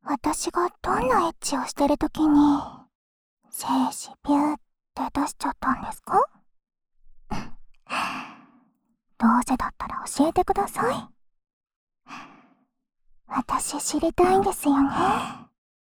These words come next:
お兄さんがどこで興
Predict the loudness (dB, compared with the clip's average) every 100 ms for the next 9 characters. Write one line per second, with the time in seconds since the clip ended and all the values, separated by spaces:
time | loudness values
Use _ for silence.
0 | _ _ _ _ 2 8 10 10 8 2
1 | 2 0 -8 -10 -14 -20 _ _ _ _
2 | -4 -2 2 2 2 -2 0 -2